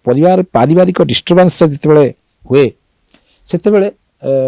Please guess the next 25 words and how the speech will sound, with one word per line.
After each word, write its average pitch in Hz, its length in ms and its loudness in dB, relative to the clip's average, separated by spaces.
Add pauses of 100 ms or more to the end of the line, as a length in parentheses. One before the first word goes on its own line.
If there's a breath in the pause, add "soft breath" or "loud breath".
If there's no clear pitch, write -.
(200)
ଆପଣ 156 280 -4
ଦୂରରୁ 170 320 0
ତ 208 100 2
କେହି 185 160 0
ଦେଖିପାରନ୍ତିନି 135 600 0
ତାଙ୍କୁ 123 140 -4
କେତେ 120 180 -6
କଷ୍ଟ - 300 -8
ହୁଏ, 107 180 -8 (640)
କିନ୍ତୁ 202 160 -2
ଭିତରେ 156 340 2
ଭିତରେ 151 480 -2
ପୁଅ 156 200 0
ହଉ 156 140 -4
କିମ୍ବା 135 340 -2
ଝିଅ 101 240 -4
ହଉ, 87 200 -12 (1500)
ସେ - 140 0
ଏତେ 220 220 0
ଗୁମରେଇ 165 380 2
ଗୁମରେଇ 160 300 0
କାନ୍ଦନ୍ତି, 120 540 -2 (160)
ଆପଣ 113 180 -6
ବୁଝି, 107 280 -4
ମାନେ, 127 420 -4